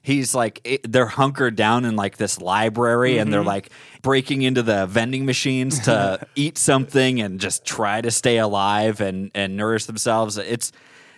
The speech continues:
Speaker 1: there's a lot of great scenes in this of cold,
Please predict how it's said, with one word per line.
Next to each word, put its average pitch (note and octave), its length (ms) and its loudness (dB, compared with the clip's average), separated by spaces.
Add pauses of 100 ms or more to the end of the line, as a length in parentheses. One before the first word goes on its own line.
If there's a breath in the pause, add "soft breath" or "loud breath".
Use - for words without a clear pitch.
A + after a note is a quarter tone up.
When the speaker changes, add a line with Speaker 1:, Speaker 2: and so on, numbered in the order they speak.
Speaker 1:
there's C3+ 400 0 (800)
a C3 60 6
lot C3+ 300 2
of C3+ 80 -2
great A#2+ 260 2
scenes G#2+ 360 -2
in G2 120 -2
this F#2 420 -4
of F#2+ 500 0
cold, A2 600 0